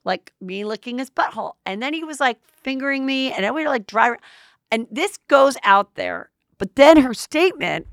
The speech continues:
that made me laugh was that she was like, "I really should have kept this between my friends and family and I.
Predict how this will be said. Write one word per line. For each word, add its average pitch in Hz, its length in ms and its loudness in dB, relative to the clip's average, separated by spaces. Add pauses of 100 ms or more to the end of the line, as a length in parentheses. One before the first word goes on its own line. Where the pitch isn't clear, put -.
(120)
that 196 180 -2
made 233 200 0
me 233 120 -2
laugh 180 380 6 (680)
was 214 140 -2
that 233 180 4
she 233 100 -6
was 208 140 -2
like, 208 180 2
"I 208 60 2
really 302 340 2
should 226 180 -2
have 196 120 -8
kept - 240 0
this 175 160 -8
between 185 580 -10 (1200)
my 202 140 2
friends 196 320 0
and 180 140 -8
family 180 400 -6
and 165 100 -8
I. - 360 -6